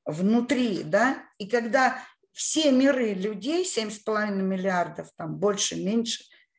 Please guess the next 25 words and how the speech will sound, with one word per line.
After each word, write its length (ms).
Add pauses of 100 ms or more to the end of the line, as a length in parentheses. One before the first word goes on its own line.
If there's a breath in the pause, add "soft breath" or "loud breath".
все 540 (160)
абсолютно 960 (100)
вы 240
принимаете. 880 (1040)
Вот 180
такое 340
состояние – 840
это 200
огромное 600
состояние, 720 (240 loud breath)
это 200
большая 440
мощь, 440 (380 soft breath)
это 200
большая 400
энер-, 360 (520)
энергоёмкость 1160
такая 380
в 60
человеке. 680 (260 loud breath)
Это 240
новые 460
люди. 360
Почему 420
я, 280